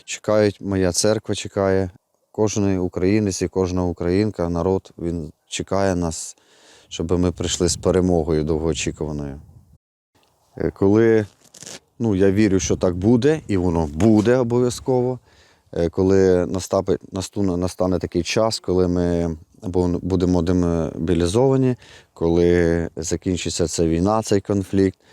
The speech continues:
Перше, що я зробив би, це, ну, коли приїду на батьківщину, вже в с-, де я живу, да,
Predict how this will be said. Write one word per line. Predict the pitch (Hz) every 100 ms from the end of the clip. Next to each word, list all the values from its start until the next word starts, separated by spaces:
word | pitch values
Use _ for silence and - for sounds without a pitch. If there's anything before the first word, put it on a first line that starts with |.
| - _ -
Перше, | 104 107 -
що | - 98
я | 92
зробив | 90 90 104 107
би, | 95
це, | 87 95 87 85 - - _
ну, | 95 85
коли | 92 90
приїду | - 90 92 82 85 80 -
на | 82 82 85 85 82 -
батьківщину, | 78 85 85 - 95 85 82
вже | 78 85
в | 78
с-, | - - - - - - -
де | 92 87
я | 85
живу, | 85 95 165 180
да, | 107 127